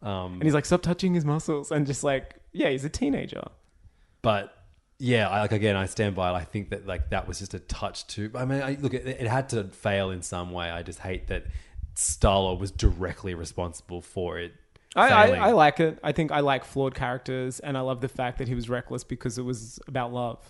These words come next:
Speaker 1: Yeah,
Speaker 2: It
Speaker 1: and,
Speaker 2: wasn't
Speaker 1: and,
Speaker 2: him
Speaker 1: and
Speaker 2: just
Speaker 1: it is
Speaker 2: being
Speaker 1: something that we've seen in him before, so I,
Speaker 2: Totally.
Speaker 1: I, I do, I do think it does work for the character. I
Speaker 2: Yeah,
Speaker 1: just
Speaker 2: I think it worked well 'cause he, Gamora is like, you know, he doesn't have a dad anymore
Speaker 1: He
Speaker 2: either.
Speaker 1: doesn't, but he doesn't have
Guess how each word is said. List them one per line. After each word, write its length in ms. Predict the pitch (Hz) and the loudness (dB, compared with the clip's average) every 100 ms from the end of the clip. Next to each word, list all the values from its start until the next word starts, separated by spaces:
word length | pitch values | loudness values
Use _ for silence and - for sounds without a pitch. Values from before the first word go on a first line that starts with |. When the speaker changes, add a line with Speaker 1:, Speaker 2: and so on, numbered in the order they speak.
| - - - | -20 -20 -8
Speaker 1:
Yeah, 180 | 101 90 | -4 2
Speaker 2:
It 60 | |
Speaker 1:
and, 80 | 156 | 10
Speaker 2:
wasn't 240 | 165 170 | 10 10
Speaker 1:
and, 80 | 156 | 6
Speaker 2:
him 40 | 151 | 6
Speaker 1:
and 60 | 139 | 4
Speaker 2:
just 140 | 135 | 4
Speaker 1:
it 60 | 156 | 6
is 140 | 131 | 6
Speaker 2:
being 100 | 135 | 4
Speaker 1:
something 260 | 131 120 110 | 4 4 2
that 80 | |
we've 160 | 107 98 | 0 -2
seen 260 | - 98 98 | -2 -2 -2
in 60 | 98 | -2
him 100 | 92 | -4
before, 420 | - 95 90 87 | -6 -4 -4 -4
so 160 | 101 | -2
I, 100 | 95 | -2
Speaker 2:
Totally. 400 | 98 - 262 135 | 4 6 6 4
Speaker 1:
I, 60 | 110 | 0
I 20 | |
do, 240 | 101 110 113 | 0 -2 0
I 80 | 120 | 0
do 120 | 117 | 0
think 120 | 107 | -2
it 60 | 92 | -4
does 200 | 90 85 | -4 -6
work 320 | 82 85 80 | -8 -8 -8
for 80 | - | -10
the 60 | 85 | -10
character. 300 | 85 82 - | -10 -8 4
I 40 | |
Speaker 2:
Yeah, 240 | 185 151 127 | 8 8 4
Speaker 1:
just 100 | - | 2
Speaker 2:
I 100 | 151 | 2
think 220 | 151 180 | 4 6
it 20 | 170 | 8
worked 220 | 156 143 | 8 8
well 100 | 151 | 4
'cause 140 | 131 | 4
he, 300 | 160 156 139 - | 2 2 -4 -12
Gamora 560 | 139 139 139 135 151 151 | -8 2 4 8 8 8
is 120 | 131 | 6
like, 300 | 131 123 - _ - - _ _ 156 | 0 -2 -10 _ -20 -20 _ _ 2
you 80 | |
know, 80 | 147 | 2
he 80 | 127 | 4
doesn't 260 | 156 143 127 | 2 2 2
have 80 | |
a 60 | 123 - | -2 0
dad 240 | 123 127 | 0 0
anymore 320 | 127 117 117 | 0 -2 2
Speaker 1:
He 80 | 123 | 6
Speaker 2:
either. 80 | 131 | 6
Speaker 1:
doesn't, 220 | 135 123 | 4 0
but 100 | 110 | 0
he 100 | 117 | 2
doesn't 160 | 127 120 | 2 2
have 160 | 120 | 0